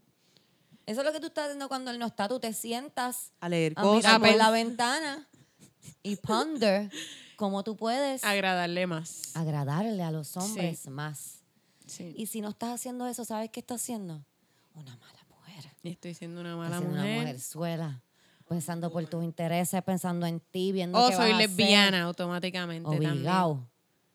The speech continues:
Speaker 1: Obligado, tú eres pata.
Speaker 3: Eres pata.
Speaker 1: Eres
Speaker 3: Eh,
Speaker 1: pata.
Speaker 3: ¿cómo que?
Speaker 1: Ese chiste ya como, ah.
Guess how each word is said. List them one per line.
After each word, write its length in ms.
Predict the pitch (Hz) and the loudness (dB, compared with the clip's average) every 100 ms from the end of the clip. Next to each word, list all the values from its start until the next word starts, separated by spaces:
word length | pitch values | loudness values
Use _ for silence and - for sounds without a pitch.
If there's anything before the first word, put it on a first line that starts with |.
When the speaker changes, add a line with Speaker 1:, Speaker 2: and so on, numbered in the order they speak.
| - | -18
Speaker 1:
Obligado, 520 | 120 117 123 139 139 | -14 -12 -12 -10 -8
tú 80 | 160 | -6
eres 100 | 165 | -6
pata. 420 | - 156 156 120 - _ | -6 -8 -8 -12 -16 _
Speaker 3:
Eres 240 | 165 165 175 | -4 -4 -6
pata. 420 | - 170 185 170 160 - _ | -8 -8 -8 -10 -16 -20 _
Speaker 1:
Eres 180 | - 127 - | -18 -16 -14
Speaker 3:
Eh, 60 | - | -6
Speaker 1:
pata. 720 | 165 156 135 151 131 120 110 _ _ | -4 -4 -6 -8 -8 -10 -14 _ _
Speaker 3:
¿cómo 400 | - 170 170 165 | -16 -14 -12 -12
que? 380 | 170 160 156 156 - - _ _ _ _ | -12 -12 -12 -14 -16 -20 _ _ _ _
Speaker 1:
Ese 200 | 156 165 | -14 -12
chiste 340 | - 170 170 | -14 -14 -10
ya 160 | 156 147 | -8 -8
como, 380 | 147 143 139 | -10 -10 -10
ah. 80 | 131 | -12